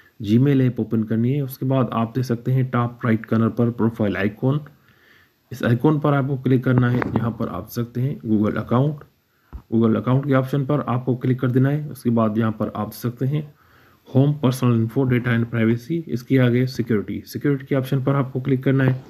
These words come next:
उसके बाद नीचे scroll करना है, यहाँ पर आप देख सकते हैं recovery phone,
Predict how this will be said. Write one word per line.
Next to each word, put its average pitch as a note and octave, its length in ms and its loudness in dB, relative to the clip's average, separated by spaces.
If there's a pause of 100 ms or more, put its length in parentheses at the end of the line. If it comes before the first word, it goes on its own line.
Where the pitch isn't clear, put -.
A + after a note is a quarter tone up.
(420)
उसके - 220 -4
बाद C3+ 340 2 (640)
नीचे B2+ 320 0
scroll D3 260 2
करना C#3 260 2
है, C#3+ 180 0 (260)
यहाँ A2+ 160 4
पर B2 160 2
आप G#2+ 160 2
देख A#2+ 100 -6
सकते B2+ 300 -6
हैं D3+ 240 -2
recovery A#2 500 0
phone, G#2 360 -2